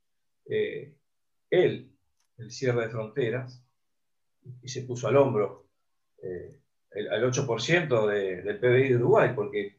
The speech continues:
turismo genera eso y sabemos como, como bien nos decía Héctor Araújo hoy, que desde el veintiséis al diez eh, es el ingreso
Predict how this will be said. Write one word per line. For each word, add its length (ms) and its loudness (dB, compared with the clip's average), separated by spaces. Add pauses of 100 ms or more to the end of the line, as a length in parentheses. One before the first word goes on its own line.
(120)
turismo 400 -2
genera 320 2
eso 300 0
y 320 -14 (400)
sabemos 460 2
como, 560 -4 (300)
como 180 -6
bien 160 2
nos 120 4
decía 260 4
Héctor 240 4
Araújo 420 4
hoy, 160 2
que 100 2
desde 340 2
el 260 -6
veintiséis 760 0
al 180 -4
diez 460 2 (1080)
eh, 220 -10
es 300 0
el 140 -6
ingreso 640 -2